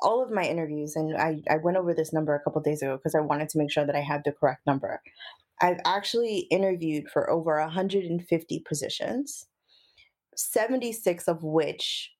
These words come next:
were directly acute care related,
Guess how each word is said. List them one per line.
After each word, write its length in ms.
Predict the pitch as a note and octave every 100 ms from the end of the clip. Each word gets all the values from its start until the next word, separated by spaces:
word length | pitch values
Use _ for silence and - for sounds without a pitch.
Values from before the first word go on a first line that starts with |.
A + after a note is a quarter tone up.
| -
were 300 | E3+ E3+ E3+
directly 720 | F3 E3 D#3+ D#3+ - F3 -
acute 480 | D#3+ D#3 - D#3 -
care 280 | - C#3+ C#3
related, 540 | B2+ G#2+ - - -